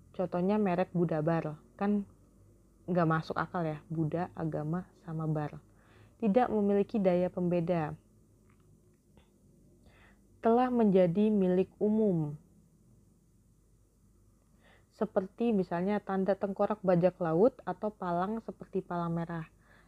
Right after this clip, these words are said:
Cuman kalau misalnya palang merahnya terus ada tulisan Swiss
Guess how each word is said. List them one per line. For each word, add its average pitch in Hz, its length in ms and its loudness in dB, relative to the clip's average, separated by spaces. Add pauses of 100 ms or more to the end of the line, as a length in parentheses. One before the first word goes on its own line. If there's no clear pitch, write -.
(140)
Cuman 208 440 0 (280)
kalau 202 240 4
misalnya 190 400 0
palang 180 400 0
merahnya 180 400 2
terus 208 240 -4
ada 170 240 2
tulisan 170 400 -2
Swiss 185 320 2